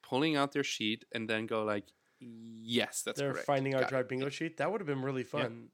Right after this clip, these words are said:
Speaker 2: Yeah.
Speaker 1: Yeah.
Speaker 2: Of course.
Speaker 1: We, we, there's so many ideas that we
Speaker 2: Yeah,
Speaker 1: have that
Speaker 2: I
Speaker 1: we
Speaker 2: know.
Speaker 1: never
Speaker 2: I'm gonna write that down right now. Finding Our Tribe bingo.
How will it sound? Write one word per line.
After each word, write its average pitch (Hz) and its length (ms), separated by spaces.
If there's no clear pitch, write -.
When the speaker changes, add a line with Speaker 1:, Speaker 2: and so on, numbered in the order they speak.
Speaker 2:
Yeah. 131 220
Speaker 1:
Yeah. 113 220
Speaker 2:
Of 123 80
course. 156 260
Speaker 1:
We, 113 240
we, 131 180
there's 214 360
so 214 160
many 190 220
ideas 131 340
that 143 140
we 143 80
Speaker 2:
Yeah, 143 60
Speaker 1:
have 135 80
that 117 180
Speaker 2:
I 113 80
Speaker 1:
we 113 80
Speaker 2:
know. 113 140
Speaker 1:
never 110 260
Speaker 2:
I'm 110 60
gonna 156 120
write 131 160
that 127 140
down 127 160
right 123 140
now. 120 160
Finding 135 760
Our - 60
Tribe 139 260
bingo. 143 440